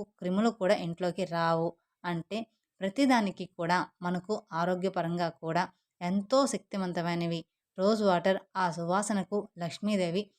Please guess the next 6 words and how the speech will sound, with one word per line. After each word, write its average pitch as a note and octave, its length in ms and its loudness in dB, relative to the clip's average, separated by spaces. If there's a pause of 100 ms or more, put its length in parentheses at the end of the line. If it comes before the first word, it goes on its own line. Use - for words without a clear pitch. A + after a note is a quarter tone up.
(220)
మన G#3+ 160 0
ఇంట్లో G3+ 360 0
లోపలికి F#3 520 0 (180)
వెతుక్కుంటూ F#3+ 640 -4 (120)
వస్తుందన్నమాట. E3+ 760 -6 (480)
కాబట్టి F#3+ 460 2